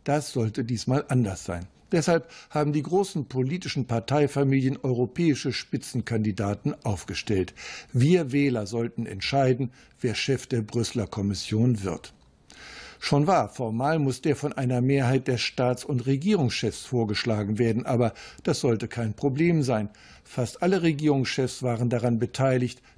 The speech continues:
die Spitzenkandidaten zu nominieren. Nur die Briten haben nicht mitgemacht. Sie wissen ohnehin nicht, ob sie unserem Verein der E U weiter angehören wollen. Aber den Vorsitzenden, den wollen sie jetzt bestimmen. Darauf will Frau Merkel Rücksicht nehmen.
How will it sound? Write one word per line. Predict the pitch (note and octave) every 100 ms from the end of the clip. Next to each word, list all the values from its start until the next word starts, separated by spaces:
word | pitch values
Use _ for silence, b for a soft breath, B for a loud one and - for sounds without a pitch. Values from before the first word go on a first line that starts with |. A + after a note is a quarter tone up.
| b
die | C#3+
Spitzenkandidaten | - - B2 - G#2+ G#2+ F#2+ F#2+ G2 G2 G#2+
zu | - A2
nominieren. | A2 G#2+ B2 C3+ A2 F#2+ E2 D2+ - B B B B B B B B
Nur | C3
die | C#3+
Briten | D3 D#3+ - G#2+
haben | F2+ D2+ D#2+
nicht | -
mitgemacht. | F#2+ - F#2+ D#2+ D#2 - - - _ -
Sie | B2
wissen | C#3 -
ohnehin | C#3 D3 C#3 F3+
nicht, | F3 - - b
ob | - -
sie | F3+
unserem | D3+ C3+ B2 A#2+
Verein | B2+ - C3+ D#3 C#3+ B B
der | C#3+ D3
E | D3+ D3 -
U | C3 B2 B B
weiter | A#2+ A2 G#2+ B2 -
angehören | F3 D#3+ A#2 G#2 G2+ F#2
wollen. | G2+ G#2+
Aber | C#3 B2+
den | B2 A#2+
Vorsitzenden, | - G#3+ E3+ A#2 G#2+ - G#2+ F#2 E2+
den | B2+ C3+ A2+
wollen | A#2 A2+
sie | G2+
jetzt | F2+ G#2 - -
bestimmen. | - - - - - - B B B
Darauf | A#2+ A2+ A2+ A2 B2+
will |
Frau | A2 - A2+
Merkel | G2+ F#2 B2 A2+
Rücksicht | A2 - - -
nehmen. | D#2 D2+